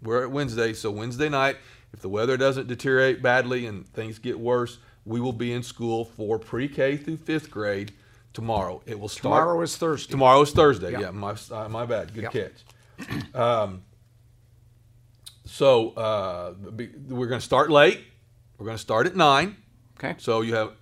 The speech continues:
Speaker 1: plenty of time. Don't rush. Don't be in a hurry. Uh, if you just feel it is way too dangerous, I don't know everybody's individual situations, and they'll vary.
Speaker 2: Mm-hmm.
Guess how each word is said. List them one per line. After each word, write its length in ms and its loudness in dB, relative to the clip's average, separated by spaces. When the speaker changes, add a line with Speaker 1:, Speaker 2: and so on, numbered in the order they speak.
Speaker 1:
plenty 340 0
of 100 -2
time. 440 0
Don't 260 0
rush. 460 0
Don't 200 -6
be 120 -4
in 80 -4
a 40 -4
hurry. 300 0
Uh, 120 -10
if 200 -4
you 260 -2
just 800 0
feel 420 2
it 140 -2
is 380 -4
way 280 2
too 160 -8
dangerous, 440 -2
I 100 0
don't 140 -2
know 120 -2
everybody's 540 0
individual 460 0
situations, 640 0
and 80 -4
they'll 160 2
vary. 340 4
Speaker 2:
Mm-hmm. 400 -20